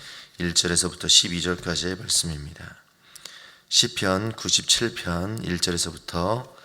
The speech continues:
십이 절까지의 말씀, 구약 성경 팔백칠십삼 면에 있습니다. 시편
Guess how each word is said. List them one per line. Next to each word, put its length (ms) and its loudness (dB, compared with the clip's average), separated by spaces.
십이 360 -2
절까지의 540 2
말씀, 680 -2
구약 280 0
성경 680 0
팔백칠십삼 1160 0
면에 180 -6
있습니다. 580 -2
시편 760 2